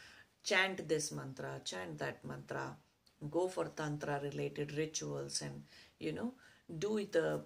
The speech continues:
bhut shuddhi. Do, um, bhut shuddhi means, ch-, in other words, people just make chakra balancing.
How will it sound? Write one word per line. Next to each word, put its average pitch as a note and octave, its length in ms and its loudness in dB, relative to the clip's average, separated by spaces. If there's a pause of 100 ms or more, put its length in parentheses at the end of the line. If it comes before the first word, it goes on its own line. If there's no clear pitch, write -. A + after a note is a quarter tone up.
bhut A3 380 2 (140)
shuddhi. C#3+ 640 -2 (400)
Do, D#3+ 580 2
um, D3 380 -4
bhut F#3 200 6
shuddhi F3 360 0
means, E3 280 0
ch-, - 300 -8
in C#3 200 0
other D3+ 240 2
words, D#3 360 4 (280)
people C#3+ 300 -6 (480)
just - 200 -6
make C#3+ 240 -2 (2000)
chakra F#3+ 340 4
balancing. B2+ 560 -4